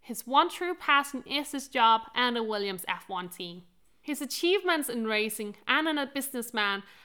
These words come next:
have also been recognized internationally. In nineteen eighty-seven, he was awarded a C B E, and in nineteen ninety-nine, he was knighted by the Queen of England.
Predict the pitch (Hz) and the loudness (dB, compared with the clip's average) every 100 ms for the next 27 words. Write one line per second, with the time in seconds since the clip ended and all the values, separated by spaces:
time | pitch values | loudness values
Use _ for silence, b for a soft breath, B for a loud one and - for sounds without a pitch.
0 | - 233 233 254 285 285 233 240 208 214 | 0 0 4 4 4 0 -2 -2 0 0
1 | 220 220 214 202 185 - 233 226 220 196 | 0 -4 -4 -2 -2 -4 -4 -4 0 2
2 | 208 - 185 175 170 _ _ b b b | 2 0 -6 -6 -10 _ _ b b b
3 | 233 240 247 262 349 339 349 330 247 240 | -2 0 4 2 2 -2 -4 -2 0 0
4 | 220 - 226 190 190 - 220 208 226 208 | -2 0 2 0 -2 -6 -4 -2 -4 -2
5 | 233 269 294 262 196 - 302 311 311 254 | 4 4 4 0 -2 -2 -2 0 -2 -2
6 | 233 226 220 b b - 196 190 202 262 | -2 -4 -6 b b -6 -4 0 0 0
7 | - 302 269 214 214 202 208 226 202 196 | -4 -4 0 0 0 -2 2 4 4 -2
8 | - _ - 214 214 226 240 294 320 - | -8 _ -6 -4 -2 4 6 6 2 2
9 | 247 214 - 233 214 190 202 190 175 175 | 2 2 -6 -6 -4 -4 -4 -4 -8 -8